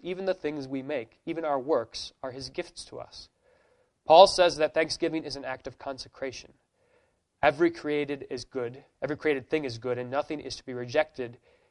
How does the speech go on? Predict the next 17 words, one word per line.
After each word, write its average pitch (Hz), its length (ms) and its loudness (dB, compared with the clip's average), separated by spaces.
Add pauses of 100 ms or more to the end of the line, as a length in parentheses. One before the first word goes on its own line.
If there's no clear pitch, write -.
(120)
if 120 120 -14
it 127 60 -12
is 120 140 -8
received 127 400 -12
with 123 160 -14
thanksgiving, 127 560 -12
because 127 320 -8
it 127 80 -12
is 117 100 -10
consecrated 151 640 -8
by 139 80 -6
the 139 100 -10
word 120 220 -8
of 135 100 -10
God 104 300 -14 (140)
and 123 140 -18
prayer. 147 400 -12